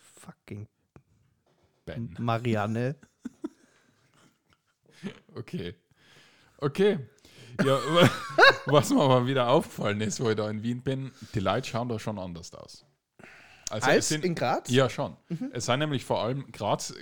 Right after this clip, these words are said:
Speaker 2: Graz, Graz
Speaker 1: Mhm.
Speaker 2: ist da halt schon sehr Land.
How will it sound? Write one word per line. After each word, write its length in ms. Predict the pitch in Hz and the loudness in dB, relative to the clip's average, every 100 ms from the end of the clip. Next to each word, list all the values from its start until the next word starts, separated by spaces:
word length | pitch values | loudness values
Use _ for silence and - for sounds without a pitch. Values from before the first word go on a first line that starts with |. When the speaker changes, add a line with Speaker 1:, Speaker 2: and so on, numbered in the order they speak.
| - | -18
Speaker 2:
Graz, 480 | - 87 139 - - _ - | -10 -8 -6 -8 -10 _ -10
Graz 400 | 139 104 117 - | -4 -2 -2 -4
Speaker 1:
Mhm. 60 | 139 | -8
Speaker 2:
ist 140 | - | -4
da 60 | 131 | -4
halt 160 | 127 | -4
schon 200 | - 131 | -6 -8
sehr 320 | 120 127 120 | -8 -6 -6
Land. 460 | 117 104 80 - - | -6 -6 -8 -12 -20